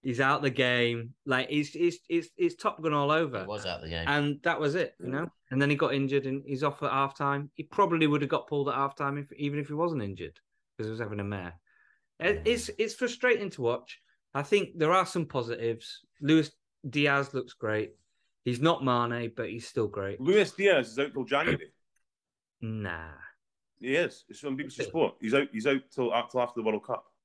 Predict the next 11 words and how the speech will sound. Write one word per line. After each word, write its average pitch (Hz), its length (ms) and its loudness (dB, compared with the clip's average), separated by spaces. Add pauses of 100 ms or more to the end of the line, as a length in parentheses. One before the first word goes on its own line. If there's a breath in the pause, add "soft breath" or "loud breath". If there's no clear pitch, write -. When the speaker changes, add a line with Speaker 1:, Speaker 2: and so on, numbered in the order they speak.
(440)
Speaker 3:
Injured. 107 300 -2 (580)
Speaker 1:
Well, 127 560 4
that's - 300 -6
a 107 60 -8
big 104 240 -4
blow, 95 360 -4
if - 440 -2
that 107 180 -2
is 131 200 0
Speaker 2:
<laughs> - 140 -2
Speaker 1:
true. 196 300 4